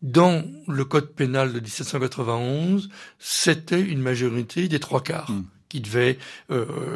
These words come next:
Speaker 1: résoudre des questions aussi graves. Pourquoi est-ce que Danton réussit à imposer la majorité simple ? Parce que s'il a une personnalité écrasante et qu'il impose véritablement cette décision, pourquoi est-ce que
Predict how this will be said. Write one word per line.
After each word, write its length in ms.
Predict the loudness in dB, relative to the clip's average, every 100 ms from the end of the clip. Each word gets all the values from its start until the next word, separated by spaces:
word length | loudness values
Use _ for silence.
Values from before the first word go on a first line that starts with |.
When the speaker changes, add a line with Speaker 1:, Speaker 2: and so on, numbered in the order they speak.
| -2
Speaker 1:
résoudre 520 | 0 4 2 4 0 0
des 100 | -2
questions 320 | -4 -2 -2
aussi 240 | 0 -4
graves. 320 | -6 -8 -10 -14 -14 -10 -10 -12 -16 0
Pourquoi 360 | 2 4 6 6
est-ce 120 | 6
que 80 | 2
Danton 840 | 4 4 2 0 2 4 2 0
réussit 680 | 4 4 4 0 0 2
à 60 | 2
imposer 480 | 2 0 -2 2 2
la 120 | 2
majorité 500 | 2 2 0 -2 -4
simple ? 400 | -2 0 0 -2 -18 -4
Parce 160 | -2 0
que 120 | 0
s'il 420 | 2 0 -2 -2 -2
a 80 |
une 340 | -2 -4 -4 -4 -6 -14 -16 -2
personnalité 760 | 0 2 2 2 0 -2 0
écrasante 840 | -2 0 0 0 0 2 2 2 -4 -12 -16 -4
et 120 | -2
qu'il 340 | -2 -2 4 8
impose 580 | 8 8 8 8 6 0
véritablement 920 | -2 -2 0 -2 0 0 2 2 0 -6 -14 -12
cette 280 | -6 -4 -2
décision, 680 | 0 0 -2 0 4 4 4 -4 -20 -20 -20 -12 0
pourquoi 520 | 2 2 2 4 4
est-ce 300 | 2 -4 -8
que 440 | -2 4 6 6